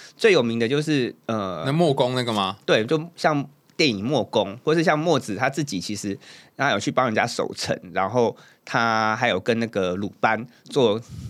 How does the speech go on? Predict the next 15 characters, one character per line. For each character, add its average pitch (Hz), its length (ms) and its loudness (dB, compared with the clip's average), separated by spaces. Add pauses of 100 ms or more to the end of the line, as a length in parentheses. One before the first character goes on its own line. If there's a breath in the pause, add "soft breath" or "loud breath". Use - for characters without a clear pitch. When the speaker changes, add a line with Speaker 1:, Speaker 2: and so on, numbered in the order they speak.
(140)
Speaker 1:
就 117 120 -6
是 104 320 -4
沙 151 220 2
盘 120 180 0
推 139 180 0
演 104 100 0
的 92 100 -4
对 98 260 0
决， - 320 -8 (260 loud breath)
然 107 140 2
后 139 100 4
结 151 120 0
果 127 140 6
鲁 107 120 0
班 131 320 0